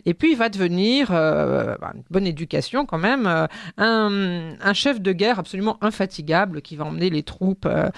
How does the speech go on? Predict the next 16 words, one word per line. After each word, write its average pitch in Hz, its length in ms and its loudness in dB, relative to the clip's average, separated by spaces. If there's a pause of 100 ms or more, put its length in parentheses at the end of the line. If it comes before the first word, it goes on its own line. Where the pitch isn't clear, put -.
(340)
pendant 185 180 0
la 170 120 2
guerre 185 200 -2
de 170 100 -4
Cent 151 300 -10
Ans. 160 80 -14 (840)
Voilà, 165 280 0
donc 190 260 0
c'est, 202 280 2
c'est 175 180 0
vraiment 233 300 2
la 226 140 2
vie 196 200 -2
d'un, 160 380 0
d'un, 147 180 -2
d'un, 139 380 -2